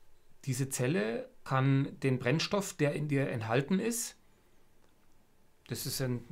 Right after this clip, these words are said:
langes Molekül, Scheibe für Scheibe abspalten und unter Verwendung von Sauerstoff in Energie verwandeln. Wunderbar. Man kann eine Analogie bemühen, wenn du ein Lagerfeuer hast und du schmeißt einfach da Ästchen um Ästchen rein und guckst, dass das einfach komplett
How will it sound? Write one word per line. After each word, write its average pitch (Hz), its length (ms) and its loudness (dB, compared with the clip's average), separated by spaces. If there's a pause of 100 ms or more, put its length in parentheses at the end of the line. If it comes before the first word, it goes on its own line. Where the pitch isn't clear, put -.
langes 135 340 2
Molekül, 170 680 2 (380)
Scheibe 190 360 -2
für 170 140 -4
Scheibe 190 540 -2 (420)
abspalten 190 840 2
und 156 200 -2
unter 151 200 0
Verwendung 139 460 2
von 135 160 0
Sauerstoff 135 500 0
in 143 80 -4
Energie 120 300 0
verwandeln. 117 500 -4 (260)
Wunderbar. 139 500 6 (640)
Man 123 100 2
kann 151 400 8 (100)
eine 143 180 6
Analogie 139 460 8
bemühen, 180 460 4
wenn 151 120 6
du 143 80 6
ein 139 40 6
Lagerfeuer 160 640 8
hast 151 360 2
und 135 260 2
du 135 60 0
schmeißt 135 400 4
einfach - 240 -2
da 131 220 2
Ästchen 175 340 -2
um 160 120 0
Ästchen 185 280 -2
rein 147 320 4
und 135 80 0
guckst, 165 260 -2
dass 135 160 -2
das - 120 -8
einfach 131 300 -6
komplett 131 460 -2